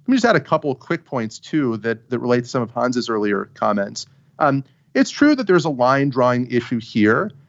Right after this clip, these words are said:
and it's also true that there are line drawing issues in every redistricting cause of action. Uh, with one person, one vote, which, uh, Hans alluded to, uh, courts had to distinguish between an acceptable level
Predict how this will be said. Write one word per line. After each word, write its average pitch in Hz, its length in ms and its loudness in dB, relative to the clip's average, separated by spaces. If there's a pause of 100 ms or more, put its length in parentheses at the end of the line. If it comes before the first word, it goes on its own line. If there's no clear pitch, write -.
(320)
and 185 120 6
it's 175 100 2
also 202 380 4
true 165 200 -4
that 160 140 -8
there 151 140 -2
are 139 40 -4
line 135 340 -4
drawing 127 380 -2
issues 131 520 -2
in 143 180 4
every 135 380 4
redistricting 110 840 -4
cause 107 340 0
of 104 80 -14
action. 117 600 -4 (440)
Uh, 123 300 4 (120)
with 143 200 -6
one 160 200 -2
person, 143 440 -6
one 110 200 -4
vote, 170 340 -4 (140)
which, 143 260 -4
uh, 127 320 2
Hans 127 400 -2
alluded 190 420 0
to, 165 340 2 (400)
uh, 143 180 4
courts - 480 -2
had 143 240 0
to 135 60 -6
distinguish 139 540 -4
between 123 640 0 (200)
an 117 100 4
acceptable 185 720 2
level 175 460 -2